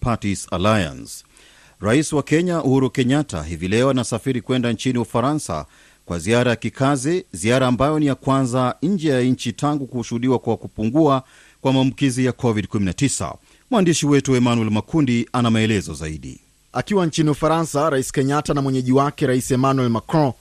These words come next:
Speaker 2: wanatarajiwa kutiliana saini mkataba wa ujenzi wa barabara kutoka Rironi, Nakuru na Mau wenye thamani ya shilingi za Kenya bilioni mia moja themanini. Mbali na mkataba wa ujenzi wa barabara hii, Rais Kenyatta na Macron pia watatiliana saini mikataba mingine ya ushirikiano,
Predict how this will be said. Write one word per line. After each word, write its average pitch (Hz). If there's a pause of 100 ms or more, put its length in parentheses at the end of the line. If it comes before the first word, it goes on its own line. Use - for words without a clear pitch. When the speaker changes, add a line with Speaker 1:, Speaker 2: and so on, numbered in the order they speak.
(120)
Speaker 2:
wanatarajiwa 131
kutiliana 139
saini 156
mkataba 135
wa 131
ujenzi 135
wa 135
barabara 131
kutoka 113
Rironi, 147
Nakuru 135
na 120
Mau 143 (340)
wenye 147
thamani 147
ya 113
shilingi 127
za 120
Kenya 143
bilioni 143
mia 143
moja 147
themanini. 147 (260)
Mbali 135
na 139
mkataba 131
wa 127
ujenzi 131
wa 123
barabara 123
hii, 165
Rais 95
Kenyatta 131
na 123
Macron 139 (400)
pia 220
watatiliana 131
saini 156
mikataba 135
mingine 127
ya 131
ushirikiano, 135